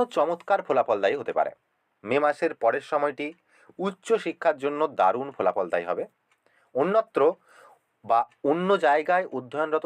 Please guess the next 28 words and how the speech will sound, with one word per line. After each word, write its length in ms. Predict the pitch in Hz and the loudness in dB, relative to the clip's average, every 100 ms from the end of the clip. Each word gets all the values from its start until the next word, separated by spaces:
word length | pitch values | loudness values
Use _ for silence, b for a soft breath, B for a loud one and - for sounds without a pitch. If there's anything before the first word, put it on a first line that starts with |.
| 165 | -6
শিক্ষার্থীদের 540 | 117 - 135 139 143 131 | -8 -4 -4 -2 -4 -4
জন্য 260 | 107 78 127 _ _ - | -8 -6 -12 _ _ -10
এটি 160 | 117 113 | -4 -2
একটি 220 | 98 - 135 - | -2 -4 -10 -10
ভালো 280 | - 107 104 | -6 -4 -4
সময় 300 | - 73 71 | -8 -14 -14
হবে। 140 | 64 - _ _ _ _ _ | -16 -18 _ _ _ _ _
দু 80 | 95 | -2
হাজার 200 | 113 120 - | 0 0 -2
পঁচিশ 220 | 127 156 | -2 0
সালটি 320 | 165 156 151 160 180 b b _ | 0 0 -2 -4 -6 b b _
শিল্প 480 | - 165 180 180 - 202 202 | -8 -2 -2 -2 2 4 4
ও 40 | 143 | 0
সাহিত্যের 520 | - 117 135 - 147 - | 0 -4 -4 -4 -6 -2
সঙ্গে 220 | 147 139 | -2 -2
যুক্ত 260 | 113 117 139 127 | -2 -4 -4 -4
শিক্ষার্থীদের 640 | 113 - - 123 135 131 120 | -6 -6 -6 -4 -2 -2 -2
জন্য 240 | 127 120 131 _ _ 98 | -4 -4 -6 _ _ -12
একটি 200 | - 95 - | -10 -10 -2
আশীর্বাদ 520 | 107 113 151 139 139 135 | 0 0 -4 0 0 0
স্বরূপ 240 | 104 95 98 | -4 -4 -8
সাল 240 | - 92 80 | -4 -2 -2
হবে 180 | 85 80 | -6 -6
বলে 160 | 85 127 | -4 -2
মনে 180 | 85 | -2
করা 180 | 76 85 | 0 -2
হচ্ছে। 320 | 85 - - - _ _ _ _ _ _ _ _ _ _ | -2 -12 -14 -16 _ _ _ _ _ _ _ _ _ _
স্বাস্থ্য। 400 | - 110 - - | -2 -2 -2 -18